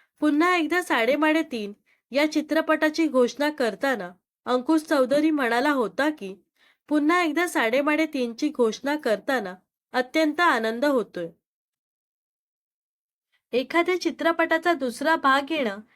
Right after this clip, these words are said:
हे खरंच खूपच जबाबदारीचं काम असतं. प्रेक्षकांच्या अपेक्षा वाढतात. मला खात्री आहे की साडेमाडे तीनवर जसं प्रेक्षकांनी प्रेम केलं,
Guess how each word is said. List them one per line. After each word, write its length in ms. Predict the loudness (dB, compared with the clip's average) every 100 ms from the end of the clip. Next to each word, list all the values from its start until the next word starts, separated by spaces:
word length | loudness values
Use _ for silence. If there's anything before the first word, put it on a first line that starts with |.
| _ -8
हे 100 | -4
खरंच 340 | 0 0 0
खूपच 420 | -4 -4 -2 -2 -2
जबाबदारीचं 680 | -2 -2 0 -2 -2 -4 -6
काम 280 | 0 0 0
असतं. 340 | -8 -10 -12 -12 _ _ _ -2
प्रेक्षकांच्या 680 | -2 0 0 0 -2 0 -2
अपेक्षा 500 | 0 -2 0 0 0
वाढतात. 440 | 0 -4 -8 -10 _ _ _ _
मला 220 | -2 0 0
खात्री 360 | -2 -4 -4 0
आहे 300 | 0 0 -2
की 240 | -4 -10 -10 _ _ -10
साडेमाडे 600 | 0 2 2 2 2 0 -4
तीनवर 320 | -8 -2 -2
जसं 340 | 0 -2 -2
प्रेक्षकांनी 680 | -2 0 -2 -2 -4 -4 -4
प्रेम 340 | -4 -2 0 0
केलं, 380 | 0 -2 -2